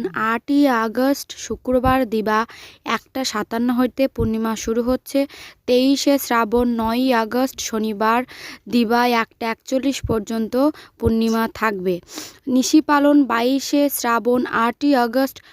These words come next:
শুক্রবার। রাখি পরানোর সবথেকে শুভ সময় কখন পঞ্জিকা মতে? নয়ই আগস্ট শনিবার ভোর পাঁচটা তেইশ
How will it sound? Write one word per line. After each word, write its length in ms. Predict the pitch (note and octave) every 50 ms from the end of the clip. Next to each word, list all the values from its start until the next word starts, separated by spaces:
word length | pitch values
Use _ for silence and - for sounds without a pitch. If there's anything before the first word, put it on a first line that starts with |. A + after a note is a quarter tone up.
| _ _ - -
শুক্রবার। 600 | - C4+ - _ C#4 C4+ C4+ A3 G3 F#3+ F#3 F3+ F3 - _ _ _ _ _ _ _ _ _ _ _ _ _ _ _ _ _ _ _ _ - _ _ _ _ -
রাখি 580 | C4+ A#3+ B3 B3 A#3 A#3+ B3 - - - F#4 G4 G4 - D#4
পরানোর 500 | D4+ D4+ D4+ D#4 D#4 D#4 D#4+ D#4+ D#4+ D#4 - - - _ - -
সবথেকে 580 | - A#3+ A#3+ - _ _ - - D#4+ D4+ - E4 E4+ D#4 - -
শুভ 200 | - C4+ B3 B3 C#4+ D#4+ D#4+ - -
সময় 300 | D4 C#4+ C#4+ D4 D4+ D#4 D4+
কখন 380 | - C4 C4+ C#4 - - E4+ D4 B3 -
পঞ্জিকা 480 | - B3 B3+ B3+ A#3+ A3+ C4 B3 B3+ B3+
মতে? 340 | B3+ B3 B3 B3 - D4+ E4 G#4 - _ _ _ _ - - - - _ B3+ A#3+
নয়ই 300 | B3 B3+ B3+ C#4+ E4 F4 F4+ D#4+ D#4
আগস্ট 360 | D#4 C#4+ D#4+ D#4+ E4 D#4 - -
শনিবার 540 | - - B3 A#3+ C4 C4+ B3 B3+ C4+ C4 C4+ B3+ G3+ F#3+
ভোর 260 | - A3+ B3+ C#4+ D4 D4+ - - - - - _
পাঁচটা 400 | - B3+ C4+ C#4 - - - D#4 D#4 - -
তেইশ 300 | B3 B3 C4 C#4 C4+